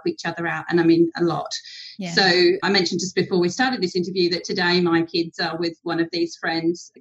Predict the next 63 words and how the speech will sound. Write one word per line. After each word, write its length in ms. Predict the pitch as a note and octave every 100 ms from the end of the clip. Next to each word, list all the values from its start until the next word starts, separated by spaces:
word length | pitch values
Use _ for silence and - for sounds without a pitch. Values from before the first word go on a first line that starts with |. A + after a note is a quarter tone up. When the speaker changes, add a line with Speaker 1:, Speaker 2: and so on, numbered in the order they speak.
| -
Speaker 1:
being 200 | F3 F3
the 280 | D#3+ - F3+
first 180 | E3+
day 80 | E3
of 100 | D#3+
school 220 | - E3+
holidays, 440 | F#3 G3+ F#3 E3 E3
and 120 | E3+
they've 160 | E3 D#3+
gone 120 | E3
off 140 | E3 E3
to 100 | E3
SciTech, 540 | - E3+ F3 E3 D#3+
and 120 | - F3
I've 160 | E3
got 100 | -
a 60 | D3+ _
full 160 | F#3+
day 140 | F3 D#3+
of 80 | D#3+
work 240 | E3+ E3 -
planned, 300 | D3+ F3 F3 - - -
and 80 | G#3
I 80 | G#3
wouldn't 200 | B3+ -
be 100 | A#3
able 180 | G#3
to 60 | G3+
continue 420 | - G#3 A#3+ D4
my 140 | C#4 D4
business 380 | A#3+ B3+ C4+
and 80 | A#3+
continue 360 | A#3 A#3 G#3 G3
working 500 | A3 A#3 A#3+ F#3 F3+ - _ -
or 140 | F#3
be 160 | F#3+ F#3+
here 180 | G3 F#3
to 80 |
talk 160 | - -
to 100 | -
you 100 | F#3
today 300 | F3 F3 F3
if, 60 | F3 _ -
if 160 | F3+
it 100 | -
wasn't 240 | F3+ F3+ E3
for 200 | - F#3+
her. 160 | A#3 - -
And 120 | G3
she's 240 | G#3 G3 E4
actually 320 | A3 - -
a 40 |
school 260 | - - C#4 -
teacher, 320 | F3+ - F3
so 200 | - G#3+ G3+ G3+ - _
she 200 | - B3+
has 180 | A#3 G3
lots 220 | G3+ G3+
of 80 | A3+
flexibility 680 | A3 - A3+ G3+ G3 G3 F#3+
through 240 | - G3
the 80 | F3+
holidays, 800 | F3+ B3 B3+ F3+ F3 F#3+ G3+